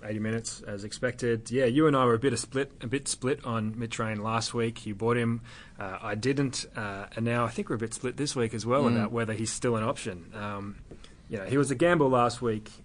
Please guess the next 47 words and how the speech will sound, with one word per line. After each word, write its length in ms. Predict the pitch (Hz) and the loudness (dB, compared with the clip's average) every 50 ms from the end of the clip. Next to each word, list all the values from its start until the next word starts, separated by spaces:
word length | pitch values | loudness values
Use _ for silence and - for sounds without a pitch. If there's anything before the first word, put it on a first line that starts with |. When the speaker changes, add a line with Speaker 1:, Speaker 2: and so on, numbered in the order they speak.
| - - - - - - - - - | -20 -20 -20 -20 -20 -20 -16 -10 -6
Speaker 1:
and 160 | 120 117 127 | -4 -2 2
all 140 | 160 156 143 | 2 4 4
the 80 | 120 117 | 2 2
talk 320 | - - 117 107 - - | 0 0 -2 -2 -2 -4
was 160 | 104 101 101 | -8 -8 -8
about 280 | 92 95 92 92 92 - - - - | -8 -10 -10 -10 -10 -12 -14 -16 -12
when, 300 | - 110 107 95 95 98 - - - - - - - - | -8 -8 -8 -8 -10 -12 -16 -18 -20 -20 -20 -20 -18 -16
uh, 200 | - 98 92 92 - - | -14 -14 -14 -14 -12 -8
Nathan 260 | 120 117 117 113 - - | -6 -4 -4 -4 -4 -4
Peats 200 | 127 143 139 - | -2 -2 -2 -2
was 80 | 120 | -2
gonna 160 | 113 135 127 | -2 -2 0
come 180 | - 131 127 120 | 0 2 2 4
back 240 | 131 131 123 - - | 4 2 2 0 -4
and 220 | 107 95 95 - - - - - - - - | -6 -6 -8 -10 -14 -14 -16 -16 -16 -10 -8
get 160 | - 117 113 | -6 -6 -6
the 300 | - 107 98 98 98 101 - - - | -6 -8 -8 -8 -8 -10 -14 -16 -14
starting 320 | - - 139 120 110 107 95 | -8 -4 -2 -2 -2 -2 -4
hooker 220 | 107 123 - 120 | -4 -4 -2 0
role 200 | 117 117 113 110 | 0 2 2 0
back. 360 | 104 117 117 117 113 - - - | 0 0 -2 -2 -2 -6 -10 -16
Um, 360 | - 92 90 - - 87 85 - - - - - - - - - - - - - | -16 -16 -14 -14 -14 -16 -16 -18 -18 -18 -18 -16 -14 -12 -12 -12 -14 -16 -16 -16
y-, 80 | - - | -14 -14
you 180 | - 107 104 95 | -12 -10 -10 -10
know, 100 | 90 90 | -10 -8
the 100 | 95 104 | -8 -8
official 320 | 104 - 135 123 - 123 113 | -4 -2 0 0 0 0 0
word 260 | 113 117 113 117 110 | 2 2 2 0 0
was 120 | 101 - | -2 -4
four 180 | - - 123 120 | -4 -2 -2 -2
to 40 | 113 | -2
six 260 | - - 113 - - 123 | -2 -4 -6 -6 -4 -2
weeks. 320 | 127 135 135 135 113 - | 0 2 2 0 0 -4
The 60 | 110 | -6
Titans 340 | - - 113 107 101 107 113 | -4 -2 -2 -2 -2 -4 -6
were 80 | 110 95 | -6 -4
hoping 300 | 110 107 - 107 104 98 | -4 -4 -4 -6 -6 -8
for 240 | - - 95 95 | -8 -10 -10 -8
sooner 380 | 92 - - - 120 120 120 120 | -8 -6 -4 -4 -2 0 0 0
than 140 | 113 120 117 | 0 0 0
that, 260 | 120 120 120 120 - | 0 -2 -4 -6 -8
so 120 | - - - | -10 -12 -12
it 80 | - | -14
could 100 | - - - | -14 -14 -12
be 60 | 92 | -12
three 280 | - - - - 120 120 | -12 -10 -4 -2 0 2
weeks. 420 | 120 120 117 123 123 120 - - | 2 2 2 0 0 -4 -10 -12